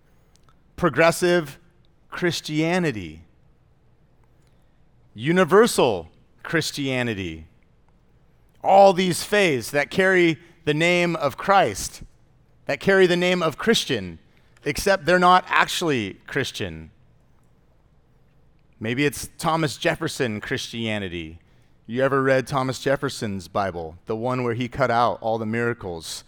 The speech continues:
all the things that seemed unlikely to have actually been possible? Maybe it's go to church on Sunday Christianity.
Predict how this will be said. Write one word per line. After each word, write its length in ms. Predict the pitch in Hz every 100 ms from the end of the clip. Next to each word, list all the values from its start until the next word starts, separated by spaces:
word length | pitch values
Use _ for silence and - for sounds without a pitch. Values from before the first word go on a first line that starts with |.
| _ _ _
all 140 | 117
the 80 | 113
things 320 | - 123 110
that 180 | 110 104
seemed 340 | - 123 113 104
unlikely 580 | 113 110 107 117 104 101
to 140 | -
have 200 | 101 107
actually 320 | - 110 - 107
been 200 | 98 95
possible? 680 | - 120 127 98 85 76 _ _ _ _ _ _ _ _ _ _ _ _
Maybe 380 | 135 170 208
it's 140 | 190 123
go 220 | 110 160
to 80 | 180
church 320 | - 185 175
on 220 | 170 147
Sunday 680 | 131 - 180 180 139 95 85 _ _ _ _
Christianity. 960 | - 156 139 - 123 113 101 87 82 90